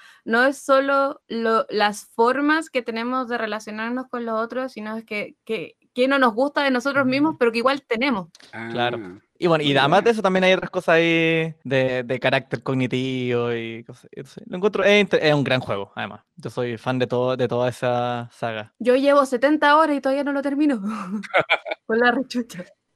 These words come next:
Speaker 3: Yo
Speaker 1: <gasps>
Speaker 3: necesito tener, volver a tener tiempo para jugar así tanto.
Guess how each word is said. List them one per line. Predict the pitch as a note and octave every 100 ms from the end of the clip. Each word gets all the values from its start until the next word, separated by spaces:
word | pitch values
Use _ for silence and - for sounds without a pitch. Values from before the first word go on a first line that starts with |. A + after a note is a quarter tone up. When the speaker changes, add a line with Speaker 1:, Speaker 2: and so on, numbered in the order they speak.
| - - -
Speaker 3:
Yo | -
Speaker 1:
<gasps> | B3+ C4+
Speaker 3:
necesito | D4 D4 - A#2 C3
tener, | C3 B2+ - -
volver | C3 B2+ C#3
a |
tener | C3+ C3+ C3+
tiempo | - C3 C3
para | C3
jugar | - A#2+ B2
así | C#3 - - G#2
tanto. | G2+ G#2+ - F#2+